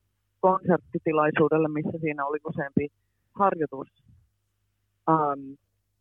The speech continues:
se ehkä isoin ero tässä oli vaan se kokoonpanon koko, kun toi, ähm, London Symphony, niin kokoonpano, mikä mulle annettiin tuossa, oli isompi, niin mulla oli enemmän soittimia kasassa,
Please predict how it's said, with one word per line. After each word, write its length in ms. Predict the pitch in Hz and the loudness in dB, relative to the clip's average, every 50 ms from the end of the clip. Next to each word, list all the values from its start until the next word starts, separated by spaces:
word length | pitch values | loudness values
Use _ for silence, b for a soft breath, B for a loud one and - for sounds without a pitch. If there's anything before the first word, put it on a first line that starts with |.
| _ _ _ _ _ _ _ _ _ _ | _ _ _ _ _ _ _ _ _ _
se 140 | 214 190 175 165 | 0 2 2 2
ehkä 280 | 208 214 - - 226 208 | 0 0 0 0 0 0
isoin 640 | 240 302 - 311 302 294 254 233 214 196 180 175 - _ _ _ _ _ - | 2 0 2 4 4 4 4 4 0 -4 -8 -10 -14 _ _ _ _ _ 2
ero 260 | 208 202 190 170 165 | 2 4 4 4 2
tässä 300 | - 160 160 - 175 165 | 2 -2 -2 0 0 2
oli 160 | 160 165 170 - | 2 2 2 0
vaan 120 | 156 151 - | 0 -2 -2
se 60 | - 175 | -2 -2
kokoonpanon 800 | - 190 - - 175 156 151 147 139 139 139 131 127 131 143 139 _ _ _ - | -4 0 4 4 4 6 4 2 0 0 0 -4 -6 -6 -10 -14 _ _ _ 0
koko, 500 | 202 185 - _ 143 123 110 156 170 165 _ _ _ | 0 0 0 _ -8 -10 -10 -12 -14 -16 _ _ _
kun 160 | _ 190 180 - _ _ _ _ | _ -10 -10 -10 _ _ _ _
toi, 460 | 175 170 165 165 160 160 160 156 147 - _ - 165 | 2 4 4 4 4 2 2 0 -2 -4 _ 0 0
ähm, 140 | 156 151 151 151 151 | 0 0 -2 -2 0
London 300 | 170 175 170 170 170 160 - - | 0 0 0 0 -2 -4 -2 -2
Symphony, 640 | 170 151 156 - 160 147 143 139 139 135 135 123 - _ _ _ _ _ _ _ _ _ _ | -2 -2 -2 -4 -4 -4 -2 -2 -2 -2 -4 -8 -12 _ _ _ _ _ _ _ _ _ _
niin 260 | - 175 180 165 151 - _ _ _ | -2 0 2 2 0 -2 _ _ _
kokoonpano, 640 | - - 165 - - 160 143 147 143 147 151 147 151 | 0 0 4 6 6 6 6 6 4 2 2 2 0
mikä 240 | 151 147 - 147 | 0 2 2 2
mulle 240 | 147 151 147 147 135 120 | 2 2 0 -2 -2 -2
annettiin 420 | 156 156 147 143 - - 143 143 | -2 -4 -4 -4 -4 -4 -4 -4
tuossa, 280 | - 147 - _ - 131 | -4 -6 -4 _ 0 2
oli 180 | 139 156 151 - | 2 2 0 2
isompi, 460 | - 233 - - 156 120 - - - - - _ _ _ _ _ _ _ _ _ _ - | 2 2 4 4 2 2 0 -2 -2 -2 -6 _ _ _ _ _ _ _ _ _ _ -4
niin 100 | 170 170 | 2 4
mulla 200 | 165 160 165 170 | 6 6 8 8
oli 140 | 170 175 170 | 6 6 4
enemmän 400 | 180 190 180 165 156 151 147 139 - _ _ _ - | 2 0 0 -2 -2 -2 -4 -4 -4 _ _ _ -2
soittimia 540 | 160 170 165 160 - _ - - 139 123 120 - | 2 2 2 2 -2 _ -14 -14 -14 -14 -14 -18
kasassa, 720 | _ _ _ - - - _ _ - 175 170 170 - | _ _ _ -16 -16 -16 _ _ -4 -4 -2 -2 -2